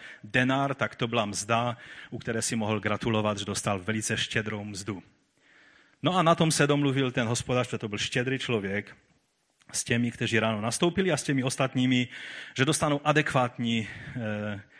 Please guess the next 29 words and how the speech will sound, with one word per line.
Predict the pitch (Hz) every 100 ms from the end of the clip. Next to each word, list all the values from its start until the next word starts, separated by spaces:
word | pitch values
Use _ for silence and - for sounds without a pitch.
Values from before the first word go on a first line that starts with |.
| -
odměnu. | 123 120 127 127 98 - - _ _ _ -
A | -
oni | 120
samozřejmě | - 123 117 113 110
byli | 110
z | -
toho | 104 110
nadšení. | 120 - 131 104 - - - - -
No | 123
a |
teď | 113 226
přichází | - 226 202 190 185
první | 170 - 190 165 170 165 160 - - _
překvapení | - 165 - 170 165 156 127 113
toho | 120 117
podobenství | 110 127 131 147 143 - 185 208
a | 123 123
tudíž | - 165 147 165 - - - -
první | - 147 160
pointa, | 151 170 190 190 117 110
kterou | - 120 113
je | 113
třeba, | 110 135 135
abychom | 127 120 123
si, | - 127 131 - - - -
abychom | 107 117 131 120
si | -
ji | 120
všimli. | - - 113 92 82